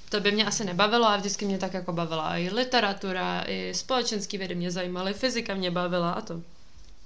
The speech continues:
Mně se mi jako líbilo, že to má ten široký záběr. Ale teď zpětně, když se na to koukám, tak ten náš obor má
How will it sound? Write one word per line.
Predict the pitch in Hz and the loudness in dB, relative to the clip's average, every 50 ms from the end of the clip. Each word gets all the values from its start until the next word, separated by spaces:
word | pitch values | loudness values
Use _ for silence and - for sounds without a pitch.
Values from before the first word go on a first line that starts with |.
| - | -4
Mně | - 208 208 | -2 0 2
se | - 233 | 2 2
mi | 233 233 | 2 2
jako | 233 240 254 | 2 2 0
líbilo, | 240 240 226 233 214 | 0 0 0 0 -2
že | 240 240 | -2 -2
to | 233 | -2
má | 226 220 220 | -2 -2 -2
ten | 220 220 226 226 233 - - - - - - - - - - - | -2 -4 -8 -8 -10 -12 -12 -12 -12 -12 -12 -12 -12 -12 -10 -6
široký | - - 233 208 214 208 226 226 226 226 233 - - - - | -2 0 0 0 0 -2 -2 -2 -2 -2 -4 -6 -8 -8 0
záběr. | 190 202 190 185 175 165 - - - - - - - - - - - | 4 6 6 6 6 2 -4 -6 -8 -10 -12 -14 -14 -14 -14 -8 -4
Ale | - 196 202 208 208 | 0 2 2 2 0
teď | 220 233 233 | -2 -4 -4
zpětně, | - - - - - 202 202 208 196 | -2 -4 -2 0 -2 -2 0 0 0
když | 196 196 | 0 0
se | - 220 | 0 0
na | 214 202 | 0 -2
to | 247 254 | -2 -4
koukám, | 254 240 214 - - 170 175 175 175 175 175 175 - - - - - - - - - - - - | -2 -2 -4 -4 -2 -2 -2 0 0 -2 -4 -6 -12 -14 -14 -14 -14 -14 -14 -14 -14 -14 -4 2
tak | - 208 214 214 214 - | 4 4 4 4 0 -2
ten | - - 220 214 | 0 2 2 4
náš | 214 220 254 254 254 - | 4 4 2 2 0 -2
obor | 208 208 226 240 | -2 0 0 0
má | 226 226 240 247 233 - | 2 2 0 0 -2 -6